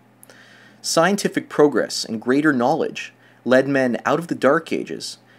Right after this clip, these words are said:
and they felt li-, like they could accomplish things again for themselves. It's no coincidence that in the last fifty years,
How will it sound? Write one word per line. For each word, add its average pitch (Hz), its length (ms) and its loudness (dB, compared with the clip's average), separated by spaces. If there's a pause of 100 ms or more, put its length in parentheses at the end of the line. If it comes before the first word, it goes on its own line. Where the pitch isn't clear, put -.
(180)
and 123 100 -6
they 127 80 -2
felt 185 340 4
li-, 113 140 2 (120)
like 120 240 2
they 113 100 0
could 113 140 -6
accomplish 139 560 -6
things 98 260 -6
again 104 460 -4 (140)
for - 100 -10
themselves. 127 640 -4 (800)
It's - 180 -4
no 208 140 6
coincidence 151 640 -2
that 117 140 -2
in 117 60 -4
the 117 80 -2
last 127 360 -2
fifty 123 260 -8
years, - 480 -4